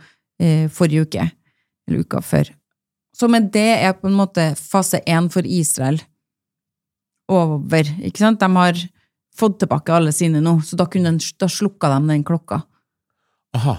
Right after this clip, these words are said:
Speaker 1: Så det er en sånn veldig sånn, mm, fysisk manifestasjon av at den krigen her for Israel nå er over i, nå, det er noe annet.
Speaker 2: Ja.
Speaker 1: Nå har de fått tilbake alle. Og da kan de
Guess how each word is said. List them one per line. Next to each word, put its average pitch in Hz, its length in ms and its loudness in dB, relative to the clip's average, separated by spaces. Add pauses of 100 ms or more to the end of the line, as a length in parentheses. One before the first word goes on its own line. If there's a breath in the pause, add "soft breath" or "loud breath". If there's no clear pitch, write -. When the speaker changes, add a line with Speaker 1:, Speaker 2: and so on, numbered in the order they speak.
Speaker 1:
Så 208 200 -2
det 196 60 0
er 196 120 2
en 175 120 0
sånn 165 300 0
veldig 175 360 2
sånn, 170 360 0 (320)
mm, - 400 -10 (120)
fysisk 160 540 -2
manifestasjon 170 840 -2
av 165 120 -2
at - 360 -8
den 160 400 0 (240)
krigen 160 380 -2
her 196 140 4
for 190 160 -4
Israel 151 440 -2
nå 277 320 2
er 196 160 0
over 147 280 2
i, 151 320 0
nå, 165 720 -2
det 180 100 2
er 180 40 4
noe 196 120 2
annet. 139 480 0
Speaker 2:
Ja. 87 200 -4
Speaker 1:
Nå 180 60 2
har 185 120 4
de 156 80 0
fått 170 200 -4
tilbake - 300 -6
alle. 143 300 -2
Og 170 80 -2
da 180 80 0
kan 190 280 0
de 160 140 0